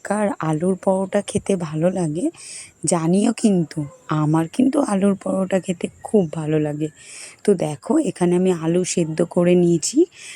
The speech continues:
তারপর পেঁয়াজ কুচি, লঙ্কা কুচি, একটু লঙ্কার গুঁড়ো, আর হলো আমি, আহ, ধনে আর জিরে একটু ভেজে নিয়েছিলাম,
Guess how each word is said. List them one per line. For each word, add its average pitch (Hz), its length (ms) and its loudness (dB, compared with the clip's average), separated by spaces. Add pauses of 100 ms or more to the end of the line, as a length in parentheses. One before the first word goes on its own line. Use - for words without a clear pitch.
(180)
তারপর 170 480 -2 (120)
পেঁয়াজ 165 380 4
কুচি, 185 480 -2 (240)
লঙ্কা 165 460 4
কুচি, 170 520 -2 (500)
একটু 214 280 2
লঙ্কার 190 520 2
গুঁড়ো, 175 340 2 (640)
আর 151 440 -6
হলো 170 340 4 (120)
আমি, 180 460 0
আহ, 160 600 -2 (140)
ধনে 165 500 2 (540)
আর 170 80 2
জিরে 175 460 2 (140)
একটু - 440 -2
ভেজে 190 320 4
নিয়েছিলাম, 185 500 4